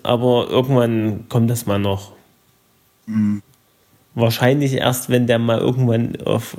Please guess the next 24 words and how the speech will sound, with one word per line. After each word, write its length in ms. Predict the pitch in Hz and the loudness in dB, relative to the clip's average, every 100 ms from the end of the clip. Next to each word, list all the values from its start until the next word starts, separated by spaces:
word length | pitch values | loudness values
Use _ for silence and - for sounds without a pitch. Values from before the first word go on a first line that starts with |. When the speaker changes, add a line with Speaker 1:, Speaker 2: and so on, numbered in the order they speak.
| 117 | -6
Speaker 1:
auf 120 | 113 | -2
irgendeinem 340 | 120 117 113 | 2 2 2
Sender 320 | 110 117 127 | 2 0 2
hier 160 | 113 101 | 0 0
läuft. 460 | 104 104 104 - - _ _ _ _ - - - 104 | 0 -2 -4 -8 -20 _ _ _ _ -20 -20 -18 -8
Speaker 2:
Ja, 140 | 101 | -4
ja. 220 | 98 92 90 - | -4 -6 -10 -12
Speaker 1:
Vorher, 560 | - 113 113 110 107 | -2 2 4 4 2
vorher 400 | - 120 113 110 | 0 2 2 0
wahrscheinlich 500 | 104 - 113 107 107 | -2 -2 -2 -2 -2
nicht. 300 | 113 113 - - - _ _ _ _ - - - - - - - | 0 0 -4 -16 -20 _ _ _ _ -20 -20 -10 -8 -8 -8 -4
Speaker 2:
Ja, 180 | 104 120 | -2 -2
ich 60 | - | -4
bin 100 | 123 | -12
schon 180 | 113 110 | -10 -10
auch 100 | 110 - | -10 -14
gespannt, 420 | 117 - 101 110 | -20 -16 -14 -14
da 80 | 101 | -16
kann 120 | 101 107 - - | -16 -16 -18 -20
gut 100 | 110 _ _ - | -20 _ _ -18
sein. 220 | 101 104 _ _ _ _ _ _ _ _ _ _ _ _ _ - - - - | -16 -16 _ _ _ _ _ _ _ _ _ _ _ _ _ -20 -20 -20 -4
Speaker 1:
Der 120 | 117 | 0
neue 260 | 120 139 156 | 2 2 0
Star, 480 | - 135 180 170 | 0 0 0 -2